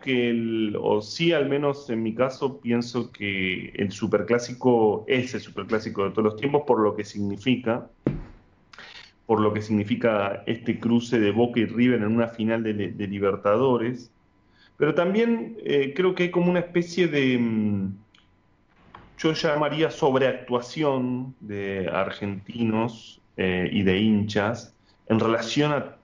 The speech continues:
a que el mundo nos está mirando, ¿no? Yo no creo que el mundo esté mirando a Argentina, creo que,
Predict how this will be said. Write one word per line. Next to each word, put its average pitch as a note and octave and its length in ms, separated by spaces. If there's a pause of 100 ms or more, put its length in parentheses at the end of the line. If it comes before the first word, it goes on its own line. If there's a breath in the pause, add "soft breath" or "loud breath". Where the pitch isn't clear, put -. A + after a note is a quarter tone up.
a A2 180
que A#2+ 100
el B2 160
mundo D3 520
nos A2 200
está A2 220
mirando, G2+ 520
¿no? A#2 240
Yo D#3+ 140
no D#3 140
creo C#3+ 320
que G#2+ 80
el G2+ 100
mundo A#2 560
esté G#2+ 220
mirando G#2 640
a F#2+ 40
Argentina, A#2+ 720
creo A2+ 240
que, - 80